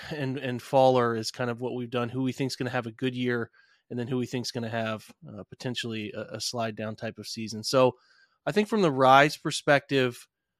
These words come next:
uh, on my side, I think Wyatt Teller's gonna have a bounce back season. I think he's gonna be healthy and he's gonna have a pretty good year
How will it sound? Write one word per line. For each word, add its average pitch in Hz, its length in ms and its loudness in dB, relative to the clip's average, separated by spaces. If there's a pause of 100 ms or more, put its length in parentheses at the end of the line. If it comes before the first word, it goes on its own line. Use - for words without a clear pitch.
(380)
uh, 117 200 -8
on 123 200 -4
my 127 200 4
side, 123 560 4 (120)
I 117 40 -8
think 143 220 -4
Wyatt 131 280 4
Teller's 127 380 -2
gonna 117 140 -8
have 120 220 -6
a 117 80 -10
bounce 113 300 -6
back 113 220 -8
season. 107 360 -12
I 107 80 -10
think - 160 -14
he's 113 120 -14
gonna 123 180 -4
be 117 100 -8
healthy 135 380 0
and 123 80 -4
he's 117 120 -8
gonna 120 160 -8
have 117 160 -6
a 113 80 -10
pretty 123 220 -8
good 113 180 -8
year 110 260 -6